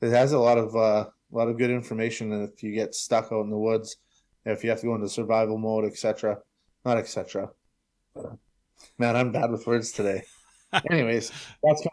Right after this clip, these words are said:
Speaker 1: up right away. But Chase, I got a couple more questions for you. Right, a c-, couple more questions and a story.
Speaker 2: All right.
Speaker 1: Um,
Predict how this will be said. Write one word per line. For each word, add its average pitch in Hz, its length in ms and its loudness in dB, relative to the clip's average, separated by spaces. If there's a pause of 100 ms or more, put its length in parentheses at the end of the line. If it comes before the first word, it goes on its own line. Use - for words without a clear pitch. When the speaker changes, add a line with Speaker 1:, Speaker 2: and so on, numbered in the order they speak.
Speaker 1:
up - 140 -14
right 143 160 2
away. 135 160 6
But 135 160 4
Chase, 151 260 4
I 143 60 4
got 147 180 6
a - 220 -2
couple 156 200 2
more 151 140 2
questions 139 460 2
for 120 220 2
you. 135 180 2 (160)
Right, 147 180 8 (180)
a 143 60 -2
c-, 131 60 -4
couple - 400 0
more 180 160 6
questions 147 400 4
and 120 100 4
a 117 40 2
story. 113 500 2 (100)
Speaker 2:
All 117 140 2
right. 107 160 0 (480)
Speaker 1:
Um, 131 480 2